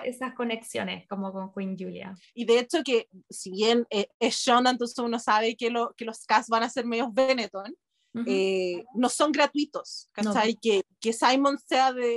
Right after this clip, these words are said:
Speaker 2: eh, afrodescendiente no es gratuito, que la
Speaker 1: No.
Speaker 2: reina sea afrodescendiente no es gratuito, porque está esta historia de que si bien era como,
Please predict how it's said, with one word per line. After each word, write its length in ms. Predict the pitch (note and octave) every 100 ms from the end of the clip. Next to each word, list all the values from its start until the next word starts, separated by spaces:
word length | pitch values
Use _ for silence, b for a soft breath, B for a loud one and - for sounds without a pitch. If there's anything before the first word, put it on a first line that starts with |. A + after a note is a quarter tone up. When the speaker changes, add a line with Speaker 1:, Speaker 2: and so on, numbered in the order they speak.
| A3
Speaker 2:
eh, 440 | G#3 G3 F#3 F3 _ b
afrodescendiente 1080 | - B3+ B3+ C4+ C#4+ A#3 G#3 B3 C#4+ - D4
no 100 | B3
es 60 | A#3+
gratuito, 640 | C4+ C#4 D#4+ - B3 A#3+
que 120 | A#3+
la 140 | G3+ F#3+
Speaker 1:
No. 40 |
Speaker 2:
reina 380 | F#3+ C4+ F4+ D4
sea 220 | B3+ A#3+
afrodescendiente 840 | A#3 - A#3 A3+ A#3 A3+ A3+ A#3 A3+
no 100 | A3
es 60 |
gratuito, 500 | B3 C4 C4+ C#4 B3+
porque 320 | - - B3 - b b
está 220 | - - B3
esta 180 | B3+
historia 380 | C4 - B3 B3+
de 140 | A#3+ B3
que 100 | A3+
si 160 | G#3
bien 340 | F#3 A3 A#3+ B3+ _ _ -
era 280 | G3+ G3
como, 640 | F#3 A3 G#3+ G#3 G3+ F#3+